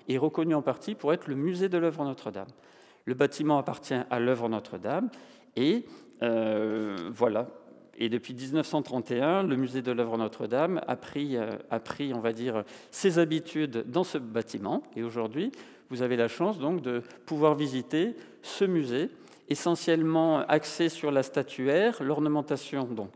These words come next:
de la cathédrale, ainsi que, pour ceux, euh, voilà, j'imagine qui se, qui s'intéressent à l'art gothique et à l'art du trait, une très belle collection,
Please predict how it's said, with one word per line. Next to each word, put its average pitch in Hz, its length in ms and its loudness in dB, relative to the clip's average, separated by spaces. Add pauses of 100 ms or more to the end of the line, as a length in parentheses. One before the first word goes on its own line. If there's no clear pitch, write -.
(140)
de 143 120 0
la 143 120 0
cathédrale, 117 640 0 (500)
ainsi 131 400 0
que, 117 540 2
pour - 140 -14
ceux, 127 180 -4
euh, 110 240 -6
voilà, 113 220 -6 (240)
j'imagine 117 400 -6
qui - 120 -20
se, - 260 -12
qui - 140 -18
s'intéressent 123 540 -2
à 110 60 2
l'art 120 180 0
gothique 127 480 -4
et 113 100 -2
à 107 60 2
l'art 110 160 -2
du 107 160 -8
trait, 170 240 -4 (380)
une 131 120 -8
très 175 200 2
belle 165 240 4
collection, 160 600 0